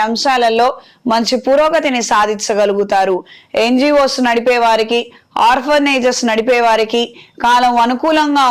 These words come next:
ఉంటుంది. మంచి సోషల్ సర్కిల్ని కలిగి ఉంటారు. విరాళాలను అందుకోగలుగుతారు. స్త్రీలకు ఈ వారం ప్రత్యేకమైనటువంటి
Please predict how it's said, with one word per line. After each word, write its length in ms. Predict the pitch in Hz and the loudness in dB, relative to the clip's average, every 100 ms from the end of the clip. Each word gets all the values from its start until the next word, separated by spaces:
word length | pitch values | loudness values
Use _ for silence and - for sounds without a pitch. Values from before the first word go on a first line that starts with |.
| 233 | 0
ఉంటుంది. 460 | 233 226 233 220 240 240 - _ - 233 | 0 0 0 0 -2 -4 -16 _ -4 -2
మంచి 260 | 262 262 285 - | 0 0 -2 0
సోషల్ 440 | 269 285 330 311 285 | 0 2 0 0 -2
సర్కిల్ని 500 | 247 254 262 247 254 - _ _ - | -2 -2 -2 -2 -4 -10 _ _ -2
కలిగి 300 | 233 254 285 269 | 0 2 0 0
ఉంటారు. 400 | 240 247 233 240 - - - 202 | 0 2 2 0 -4 -18 -6 -2
విరాళాలను 680 | 247 277 302 294 269 262 262 - _ _ - | 2 2 2 2 2 0 -4 -8 _ _ -2
అందుకోగలుగుతారు. 1040 | 226 247 247 214 202 190 190 190 180 180 170 - - - - - - | 0 0 2 2 2 0 -2 -2 -2 -2 -4 -8 -12 -20 -20 -12 -6
స్త్రీలకు 540 | - 254 294 311 294 262 233 | -2 0 0 -2 -2 -2 0
ఈ 40 | 226 | 2
వారం 280 | 214 226 240 - - _ - | 2 2 -2 -8 -20 _ -2
ప్రత్యేకమైనటువంటి 1300 | 254 254 349 339 339 320 285 269 262 254 240 226 | -2 0 -2 0 0 0 -2 -2 -2 -2 -2 -2